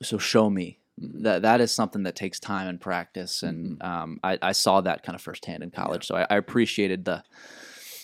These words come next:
Speaker 1: that, especially because for me being younger in the church, if you start off by giving an example, I don't know if you remember when,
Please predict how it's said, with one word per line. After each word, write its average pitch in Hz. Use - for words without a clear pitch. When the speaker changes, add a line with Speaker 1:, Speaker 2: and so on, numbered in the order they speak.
Speaker 1:
that, 107
especially -
because 92
for -
me 131
being 104
younger 113
in 95
the 92
church, -
if 110
you 127
start 120
off 113
by 104
giving 107
an 101
example, 104
I 92
don't 110
know 110
if 104
you 104
remember 104
when, 90